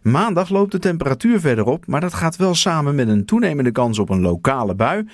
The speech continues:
En ook de dagen daarna zien we de kans op buien toenemen. We zien echter ook de temperatuur verder stijgen, met als gezegd de topper van de week op de woensdag. Woensdag wordt het naar alle waarschijnlijkheid een zomerse dag met vijfentwintig graden.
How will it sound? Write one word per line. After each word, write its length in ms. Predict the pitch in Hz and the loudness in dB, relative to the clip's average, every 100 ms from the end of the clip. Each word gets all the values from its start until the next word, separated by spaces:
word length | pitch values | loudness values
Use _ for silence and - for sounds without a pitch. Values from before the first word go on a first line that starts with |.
| - - - | -18 -18 -4
En 140 | 131 | -2
ook 200 | 180 101 | -2 -2
de 80 | 113 | 0
dagen 320 | 127 110 98 | 0 0 -2
daarna 320 | 95 120 196 | 0 0 2
zien 180 | 165 170 | 2 2
we 60 | 143 | 0
de 80 | |
kans 260 | 135 143 120 | 0 0 0
op 120 | 104 | 0
buien 320 | 113 117 104 | 0 2 0
toenemen. 520 | - 101 95 95 107 110 - - | 2 2 2 2 0 -4 -10 -4
We 80 | |
zien 200 | 104 127 | 0 0
echter 320 | - - 98 - | 0 -2 -2 -2
ook 180 | 208 | -2
de 60 | 214 | -2
temperatuur 640 | 202 190 175 156 160 120 | -2 -2 -2 -2 0 0
verder 280 | 101 123 107 | 0 -2 -2
stijgen, 480 | - 107 98 98 156 - - - | -2 0 0 -2 -4 -8 -20 -4
met 200 | 135 196 | -2 -2
als 220 | 190 185 | -2 -2
gezegd 300 | - 131 107 | 0 0 -2
de 120 | 101 85 | -6 -6
topper 300 | - 247 208 | -4 -2 -2
van 140 | 160 143 | 0 0
de 80 | |
week 240 | 120 101 - | 2 0 -2
op 200 | 101 85 - | -6 -6 -4
de 220 | 107 185 | 0 0
woensdag. 500 | 254 208 175 165 - - - | 2 2 2 0 -6 -20 -14
Woensdag 400 | - 160 226 196 | -2 0 2 0
wordt 200 | 127 110 | 0 -2
het 140 | 90 92 | -2 -2
naar 140 | 92 | -2
alle 240 | - 220 262 | 0 0 0
waarschijnlijkheid 720 | 247 - 190 156 143 127 - | 0 -2 -2 0 0 -2 -2
een 120 | 95 | -2
zomerse 300 | 87 131 131 | 0 0 -2
dag 340 | 110 104 101 - | -4 -2 -2 -2
met 160 | 98 | -4
vijfentwintig 600 | - 92 90 87 87 82 | -2 -2 -2 -4 -4 -4
graden. 420 | - 85 78 80 | -2 -2 -2 -4